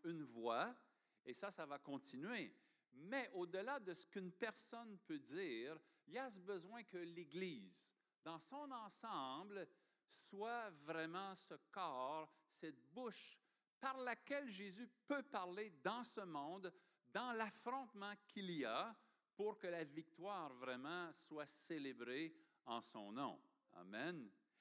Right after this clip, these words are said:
Et dans les temps que nous vivons, où l'Église est secouée, où il y a eu, par exemple, euh, ce phénomène, en tout cas au Canada, je ne sais pas si c'est venu en Suisse. Au Canada, on a eu ce qu'on appelle une pandémie. Je ne sais pas si c'est venu jusqu'ici.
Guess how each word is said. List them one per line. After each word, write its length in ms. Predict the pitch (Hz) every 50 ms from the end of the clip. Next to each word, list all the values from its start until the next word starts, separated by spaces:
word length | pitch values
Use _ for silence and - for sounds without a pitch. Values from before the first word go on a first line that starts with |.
| - _ - _ -
Et 400 | 214 262 294 302 302 285 240 208 - _ _ _ _ _ _ _ _ _ _ _ -
dans 160 | 180 208 202
les 160 | 196 196 185
temps 240 | - - 302 330 330
que 100 | - 226
nous 100 | 202 175
vivons, 520 | 156 156 147 131 113 120 139 180 220 233
où 60 | 240
l'Église 360 | 226 220 208 208 269 311 294 247
est 80 | 196
secouée, 720 | 175 - - 170 147 - - - 110 110 120 160 185 185 -
où 120 | 196 196 208
il 60 | 214
y 20 |
a 80 | 214 214
eu, 120 | 220 220
par 220 | 208 214 196 175 165
exemple, 520 | 165 156 143 151 175 185 180 170 - -
euh, 280 | 147 139 131 131 127 127 127
ce 180 | 127 - - 131
phénomène, 600 | - - 160 151 143 135 135 143 151 151 143 147
en 80 | 139 127
tout 100 | 131 139
cas 140 | - 170
au 60 | 151 139
Canada, 400 | - 160 143 139 135 127 127 127
je 80 | 147
ne 60 | 175
sais 100 | 175 220
pas 140 | 220 269 262
si 120 | 247 - 185
c'est 140 | 170 165
venu 280 | 147 147 170 180 180 165 - - - -
en 160 | - 135 131
Suisse. 460 | 127 - - 160 160 120 - - - - - _ _
Au 80 | - 139
Canada, 400 | - 170 160 160 160 165 202 196
on 60 | 175
a 40 | 165
eu 100 | 160 165
ce 80 | 156 -
qu'on 180 | - 151 143
appelle 340 | 143 139 - 165 160 160 -
une 140 | 147 131 131
pandémie. 640 | - 151 147 147 135 135 131 127 127 151 220 294 - - - _ _ _ _ _ _ _ _ _ _ _ _ _ _ _ _
Je 40 | -
ne 40 | -
sais 60 | - 135
pas 120 | - 165
si 160 | 143 - -
c'est 180 | 123 - 139 131
venu 200 | 117 139 151 147
jusqu'ici. 600 | 131 135 123 - - 123 - - 139 156 214